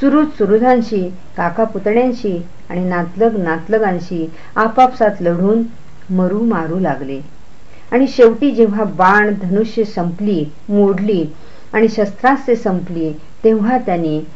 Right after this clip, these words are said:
हातात समुद्र तटावर उगवलेले लव्हाळे उपटून घेतले. ते लव्हाळे ऋषींच्या शापांमुळे उत्पन्न झालेल्या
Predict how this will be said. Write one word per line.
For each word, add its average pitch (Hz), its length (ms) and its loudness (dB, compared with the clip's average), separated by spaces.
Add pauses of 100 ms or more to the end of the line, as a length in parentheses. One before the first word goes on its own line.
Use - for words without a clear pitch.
(140)
हातात 214 480 4 (300)
समुद्र 240 340 4
तटावर 208 520 2
उगवलेले 190 600 0
लव्हाळे 170 380 0
उपटून 147 420 -2
घेतले. 147 360 -8 (1300)
ते 156 140 -2
लव्हाळे 180 500 2 (300)
ऋषींच्या 294 540 2
शापांमुळे 233 600 4
उत्पन्न 247 560 2
झालेल्या 190 500 2